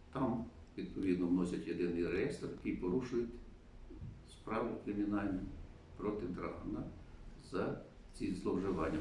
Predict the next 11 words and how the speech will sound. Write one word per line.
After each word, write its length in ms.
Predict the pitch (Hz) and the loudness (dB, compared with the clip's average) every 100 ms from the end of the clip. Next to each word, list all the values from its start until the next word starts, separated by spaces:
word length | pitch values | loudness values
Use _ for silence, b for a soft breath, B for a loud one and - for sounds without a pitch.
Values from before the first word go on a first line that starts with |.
| 78 | 0
Правда, 180 | 98 | -2
там 140 | 92 90 | -2 -2
по 80 | - | -2
сто 160 | - 107 | -4 0
дев'яносто 440 | 104 95 92 - | 2 2 0 -2
першій, 320 | - - - - | -4 -4 -4 -4
перекваліфікував 760 | 92 90 92 87 - - 92 - | 0 0 0 0 -2 -2 -2 0
на 60 | |
сто 160 | 90 95 | -2 -2
дев'яносто 380 | - 87 - - | 0 0 0 -4
першу 400 | - 85 - | -8 -8 -10